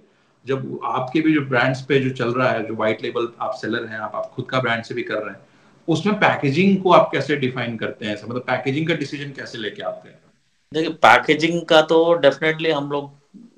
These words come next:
Speaker 2: वो branding का पैकेजिंग अलग होता है, लेकिन हम
Speaker 1: जी।
Speaker 2: लोग जो shipping करते हैं
Speaker 1: जी।
Speaker 2: ये through एफ़बीए या through मर्चेंट से करते हैं, definitely हम लोग को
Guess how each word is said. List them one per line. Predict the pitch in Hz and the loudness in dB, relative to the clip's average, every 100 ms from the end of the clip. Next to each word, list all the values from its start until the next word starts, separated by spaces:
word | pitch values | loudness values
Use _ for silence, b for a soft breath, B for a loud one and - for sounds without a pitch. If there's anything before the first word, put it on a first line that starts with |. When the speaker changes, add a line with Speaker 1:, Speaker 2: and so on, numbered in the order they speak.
| - | -10
Speaker 2:
वो | 147 151 | -2 4
branding | 135 123 143 160 | 8 8 6 4
का | 170 | 4
पैकेजिंग | - 156 170 170 160 | 4 2 0 -6 -4
अलग | 135 151 | -2 -2
होता | 143 135 113 | -4 -4 -4
है, | 127 180 _ | -6 -14 _
लेकिन | 131 135 156 | -10 -8 -6
हम | 143 | -6
Speaker 1:
जी। | 135 | -6
Speaker 2:
लोग | 151 | -6
जो | 151 | -6
shipping | - - 147 165 | -8 -8 -4 0
करते | 156 147 143 | 2 2 0
हैं | 113 101 - _ _ _ 123 | 0 -4 -10 _ _ _ -4
Speaker 1:
जी। | 107 98 - _ _ _ | -2 -4 -6 _ _ _
Speaker 2:
ये | 156 143 143 | 2 2 -2
through | - 151 156 | -4 0 6
एफ़बीए | 151 123 120 147 156 151 | 4 4 0 4 4 2
या | 147 139 131 | 2 2 2
through | - 147 151 147 139 | -2 -2 0 -2 -4
मर्चेंट | - 131 123 - 143 131 | -4 4 4 6 2 2
से | 117 104 - _ _ _ _ _ | 0 -2 -6 _ _ _ _ _
करते | - 127 123 160 | 4 4 8 6
हैं, | 165 | 6
definitely | 139 135 160 156 170 | 2 0 -4 -4 -2
हम | 151 151 | -4 -4
लोग | 151 | -8
को | 151 151 160 | -4 0 2